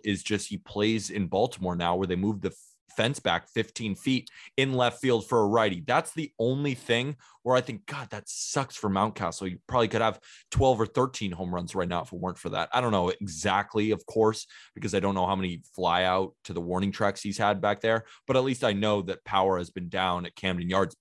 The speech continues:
due to that. I'm curious, as the weather gets warmer, will that make that much of a difference? For Ryan Mountcastle with a hard hit rate like that,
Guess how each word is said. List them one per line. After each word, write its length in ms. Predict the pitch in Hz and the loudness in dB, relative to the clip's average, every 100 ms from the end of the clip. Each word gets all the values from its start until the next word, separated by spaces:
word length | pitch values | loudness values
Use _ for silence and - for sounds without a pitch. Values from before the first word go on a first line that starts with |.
| _ - | _ 2
due 160 | 117 | 4
to 120 | 127 127 | 4 4
that. 300 | 147 180 - _ _ _ _ | 2 2 -2 _ _ _ _
I'm 120 | 113 | -4
curious, 600 | 104 - 139 135 127 123 - | -4 2 4 6 4 0 -4
as 140 | 107 | -2
the 100 | 107 | 0
weather 240 | 101 113 110 | 2 2 2
gets 220 | 104 - | -2 -4
warmer, 220 | 104 98 | -4 -4
will 260 | 90 104 107 | 0 0 0
that 160 | 104 | -2
make 220 | 104 92 | -4 -4
that 180 | 101 101 | -2 -2
much 180 | 104 98 | -4 -6
of 80 | 92 | -2
a 20 | |
difference? 320 | 98 98 107 | -2 -2 -6
For 120 | 110 | 0
Ryan 200 | 113 127 | 2 4
Mountcastle 420 | 107 104 101 107 101 | 2 0 0 -4 -4
with 120 | 90 | -6
a 80 | 87 | 0
hard 200 | 101 92 | 0 0
hit 160 | 104 | -2
rate 220 | 110 104 | -2 -2
like 160 | 117 113 | -2 0
that, 200 | 135 | 0